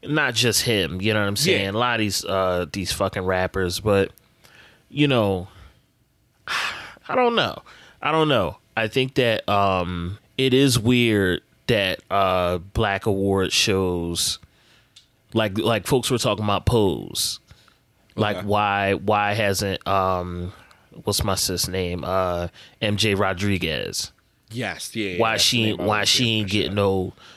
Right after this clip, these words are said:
Speaker 1: you know what I mean? Why she ain't get no awards from black shows when all of these prominent white shows are giving out the awards?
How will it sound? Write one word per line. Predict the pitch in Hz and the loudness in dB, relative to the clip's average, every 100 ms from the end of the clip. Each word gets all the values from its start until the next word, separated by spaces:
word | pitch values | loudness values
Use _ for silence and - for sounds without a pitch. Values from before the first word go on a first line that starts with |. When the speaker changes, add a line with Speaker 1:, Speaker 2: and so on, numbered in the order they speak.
| - | -6
Speaker 1:
you | 120 | -2
know | 120 | 2
what | 113 | 2
I | |
mean? | 117 110 | 2 2
Why | 104 107 | 2 2
she | 101 120 110 | 2 2 0
ain't | 98 | 0
get | 104 82 | -2 0
no | 104 98 92 - _ | 0 2 0 -4 _
awards | 113 101 107 104 95 | -2 2 2 2 2
from | - 104 95 | 0 -2 -2
black | 101 92 - | -2 -2 0
shows | - 104 98 92 90 90 - - - - - - | 0 2 2 0 -2 -2 -6 -8 -18 -20 -20 -4
when | 104 98 | -2 2
all | 107 104 | 2 2
of | 98 | 2
these | 98 - | 0 -2
prominent | - 135 104 101 95 - | 0 -2 0 0 -2 -2
white | 92 98 - | -2 -2 0
shows | - 95 90 82 80 - | -2 0 -2 -2 -4 -4
are | 101 92 | -2 -2
giving | 92 90 90 | -2 -6 -6
out | 87 87 | -6 -6
the | 92 | -6
awards? | 90 90 90 82 87 | -6 -4 -4 -4 -8